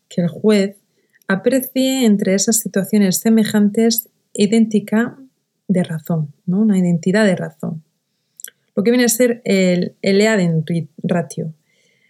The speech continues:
Esto quiere decir que la ratio de la norma, es decir, el espíritu, la finalidad de la norma, justifique la existencia analógica. A la luz de esta ratio,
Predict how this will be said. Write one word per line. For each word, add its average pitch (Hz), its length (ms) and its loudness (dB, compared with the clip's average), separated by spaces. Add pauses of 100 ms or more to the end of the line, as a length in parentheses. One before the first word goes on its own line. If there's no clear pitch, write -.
Esto 254 260 0
quiere 254 240 4
decir 220 560 2
que 196 160 0
la 170 200 0
ratio 214 380 0
de 196 80 2
la 220 120 4
norma, 208 480 2
es 185 380 -2
decir, 180 480 -6
el 170 160 -6
espíritu, 220 640 -2
la 226 140 -2
finalidad 170 500 -2
de 208 80 2
la 180 120 -2
norma, 185 460 -2 (380)
justifique 233 680 -2
la 208 120 2
existencia 196 720 0
analógica. 160 640 -8 (1000)
A 202 100 0
la 202 140 4
luz 247 160 4
de 240 100 2
esta 208 240 0
ratio, 247 600 -2